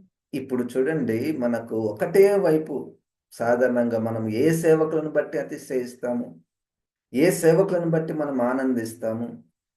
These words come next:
ఏ సేవకులను విషయమై మనం ఇతరులకు గొప్పగా చెప్తాము కదండి? పలానా సేవకుని గురించి ఇంకొకరి దగ్గర మనం సాక్ష్యం చెప్తాం.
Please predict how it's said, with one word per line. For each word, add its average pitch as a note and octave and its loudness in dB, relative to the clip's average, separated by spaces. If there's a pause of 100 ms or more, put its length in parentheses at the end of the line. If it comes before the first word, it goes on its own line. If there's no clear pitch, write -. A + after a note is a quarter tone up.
(200)
ఏ D#3+ 6
సేవకులను F3+ 2 (100)
విషయమై E3 2
మనం D#3 2
ఇతరులకు D#3 0 (720)
గొప్పగా F#3 0
చెప్తాము D#3+ -2 (500)
కదండి? A#2+ -4 (360)
పలానా A#2 2
సేవకుని C3+ 0
గురించి C3 -2
ఇంకొకరి A#2+ -2
దగ్గర A2 -2
మనం A#2+ -2
సాక్ష్యం C3+ -2
చెప్తాం. - -6